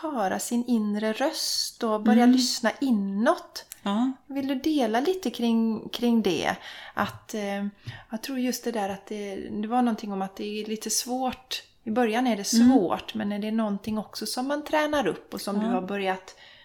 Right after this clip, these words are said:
Speaker 1: lyssna mer
Speaker 2: Mm.
Speaker 1: inåt?
Speaker 2: Ja, för jag tänkte på det också. För, för varje morgon sitter jag ju tio minuter och, eh, mediterar.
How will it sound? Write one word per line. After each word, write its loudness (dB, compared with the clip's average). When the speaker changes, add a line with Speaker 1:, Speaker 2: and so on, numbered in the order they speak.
Speaker 1:
lyssna -6
mer -6
Speaker 2:
Mm. 6
Speaker 1:
inåt? -6
Speaker 2:
Ja, -2
för 2
jag 8
tänkte 10
på -2
det 6
också. -2
För, -8
för -2
varje 6
morgon 6
sitter -4
jag 0
ju 0
tio -4
minuter -4
och, -10
eh, -6
mediterar. -2